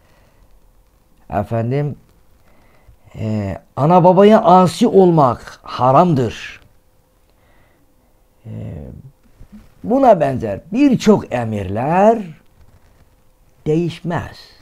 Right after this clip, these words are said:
Yani yıllar geçse de değişmez. Onun için, e, inkar ve red olacak bir olay olmamalı inancında.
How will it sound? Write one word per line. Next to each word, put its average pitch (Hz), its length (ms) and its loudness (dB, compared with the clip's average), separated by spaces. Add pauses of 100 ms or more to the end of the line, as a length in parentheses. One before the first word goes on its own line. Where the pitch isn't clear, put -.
(1200)
Yani 90 400 -14 (680)
yıllar 135 380 -2
geçse 110 440 -8
de 123 200 -8 (960)
değişmez. 104 640 -10 (500)
Onun 127 240 -8
için, 160 480 -6 (640)
e, 95 680 -12 (640)
inkar 117 760 -8
ve 123 360 -6 (880)
red 127 240 -6 (140)
olacak 104 640 -6
bir 131 320 -8
olay 127 360 -6 (140)
olmamalı 107 720 -4 (480)
inancında. 85 560 -14